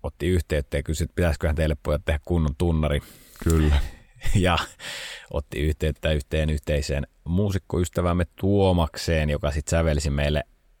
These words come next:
Speaker 1: muutamalla, muistaakseni vaan joilla muutamalla ranskalaisilla viivoilla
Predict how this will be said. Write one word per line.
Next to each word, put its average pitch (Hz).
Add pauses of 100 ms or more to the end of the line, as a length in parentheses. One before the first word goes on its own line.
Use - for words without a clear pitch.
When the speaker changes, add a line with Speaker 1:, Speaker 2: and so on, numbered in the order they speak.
(400)
Speaker 1:
muutamalla, 82 (1000)
muistaakseni 98
vaan 95 (100)
joilla 95
muutamalla 87 (400)
ranskalaisilla 82
viivoilla 71